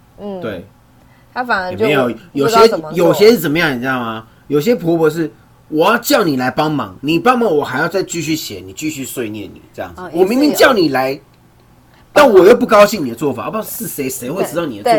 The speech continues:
Speaker 1: 对，对，对，对。
Speaker 2: 很奇怪呢，很奇怪。
Speaker 1: 有的人是这样。
Speaker 2: 你做了不五，五六十年都是这个样子，我怎么会知道？我怎么会知道啦？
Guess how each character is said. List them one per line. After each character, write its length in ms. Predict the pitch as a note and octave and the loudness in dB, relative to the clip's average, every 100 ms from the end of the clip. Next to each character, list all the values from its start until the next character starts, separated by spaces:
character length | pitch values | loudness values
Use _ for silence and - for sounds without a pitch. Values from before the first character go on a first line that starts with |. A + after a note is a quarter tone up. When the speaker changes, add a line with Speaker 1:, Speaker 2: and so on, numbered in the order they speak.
| A3+ | 2
Speaker 1:
对， 220 | C#4 B3+ | 2 4
对， 0 | |
对， 20 | |
对。 120 | B3+ | 2
Speaker 2:
很 100 | A#3+ | 2
奇 40 | G#3 | -2
怪 200 | C4 A3+ | -4 -4
呢， 140 | F3 - _ _ - | -12 -20 _ _ -10
很 160 | B3 | -8
奇 120 | - B3+ | 0 4
怪。 80 | |
Speaker 1:
有 40 | C4 | 6
的 160 | C4+ | 6
人 100 | D4+ | 6
是 100 | F4 | 2
这 120 | D#4+ F#4 | -4 -6
样。 240 | - F#4+ G4+ _ _ _ _ _ _ _ _ - | -2 -4 -6 _ _ _ _ _ _ _ _ -12
Speaker 2:
你 200 | F3 F#3 | -8 -6
做 260 | - C#4 | 0 4
了 60 | A3+ | 4
不 140 | G3+ | 4
五， 200 | C4 A#3+ - - A3 | -2 0 -2 -4 -2
五 60 | F#3 | 2
六 180 | B3 A#3 | 4 2
十 160 | F#3 | 0
年 160 | F#3 F3 | -6 0
都 140 | G#3 | 4
是 60 | G#3+ | 4
这 60 | G#3 | 4
个 80 | |
样 140 | F#3+ F3+ | 0 0
子， 60 | |
我 120 | D#3 F#3 | 0 -2
怎 80 | |
么 120 | C#3+ E3 | -2 -4
会 40 | |
知 140 | C#3 | -4
道？ 100 | C#3+ | -2
我 140 | B2+ D3+ | 0 0
怎 100 | B2 | -2
么 60 | |
会 80 | A#2+ | -6
知 140 | A#2 B2 | -8 -6
道 160 | A2+ | -6
啦？ 120 | F2+ | -8